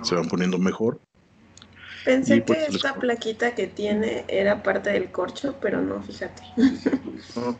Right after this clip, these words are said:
Speaker 1: esa parte.
Speaker 2: Esa parte.
Speaker 1: Y este... Ay, por eso les comentaba lo del corcho, ¿no? Para que no pierda humedad y no vaya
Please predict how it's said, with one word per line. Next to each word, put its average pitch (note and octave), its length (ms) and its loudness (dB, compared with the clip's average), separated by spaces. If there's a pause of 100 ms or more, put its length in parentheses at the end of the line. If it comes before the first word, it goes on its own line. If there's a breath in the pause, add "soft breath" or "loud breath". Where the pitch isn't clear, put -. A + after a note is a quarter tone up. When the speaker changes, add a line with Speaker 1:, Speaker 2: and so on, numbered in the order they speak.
(120)
Speaker 1:
esa - 160 -2
parte. - 320 -4 (560 loud breath)
Speaker 2:
Esa A3 220 -10
parte. - 460 -10 (840)
Speaker 1:
Y G#2+ 180 4
este... A#2 640 4 (880)
Ay, C#3 140 2
por C3 100 0
eso A#2+ 120 6
les G#2+ 100 2
comentaba G2+ 300 2
lo F#2+ 80 2
del F2+ 100 -2
corcho, G2 280 -2
¿no? A#2+ 140 2
Para G2+ 160 -2
que G2 80 -6
no G2 120 -2
pierda F#2+ 200 -2
humedad F#2+ 320 2
y G#2+ 60 4
no F#2+ 120 -2
vaya F#2 260 -8